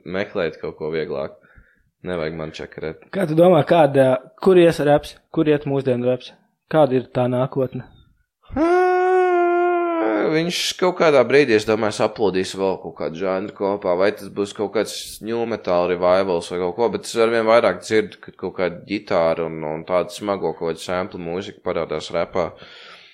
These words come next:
Speaker 1: Ā, jo pliki vienkārši, nu,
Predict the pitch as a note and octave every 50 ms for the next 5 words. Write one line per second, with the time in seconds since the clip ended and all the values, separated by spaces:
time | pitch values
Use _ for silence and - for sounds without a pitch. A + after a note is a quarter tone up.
0 | _ _ _ _ _ _ _ _ - - G2+ G#2 G2+ G2+ G2+ G#2 G#2 G#2+ A2+ A2
1 | A2 - - _ _ _ _ _ _ _ _ _ _ - G#2+ A2+ B2 C#3 D3+ D3+
2 | - - G#2 G2 A2 B2 C3+ C3+ C3 A2+ G2+ F#2 F2+ F2+ - - - - G2+ G2
3 | F2+ F2 F2 E2+ E2+ E2+ D2+ - F2+ B2+ C3